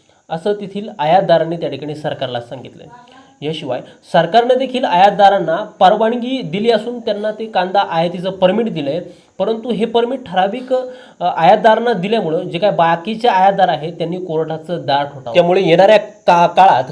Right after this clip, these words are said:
कांद्याचे बाजारभाव कडाडणार हे नक्की, पण हे नेमकं कधी होणार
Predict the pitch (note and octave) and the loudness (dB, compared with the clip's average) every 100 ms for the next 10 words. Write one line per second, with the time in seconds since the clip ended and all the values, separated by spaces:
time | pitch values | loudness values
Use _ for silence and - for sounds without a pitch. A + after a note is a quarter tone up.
0 | - D#3 D3 F3 F3+ F#3 D3+ C#3+ D#3+ E3 | -4 -2 -2 -2 -4 0 2 2 2 4
1 | D#3 D#3 D3+ D3+ - A#2+ B2 - B2+ A2+ | 4 4 4 4 4 2 -6 -8 -10 -10
2 | - G2+ _ _ _ _ _ - - A#3+ | -12 -20 _ _ _ _ _ -10 2 4
3 | A3 B3+ C4 C4 D4 C#4+ C#4+ C#4+ B3 F#3 | 4 4 4 4 2 4 4 4 4 4
4 | E3+ | 2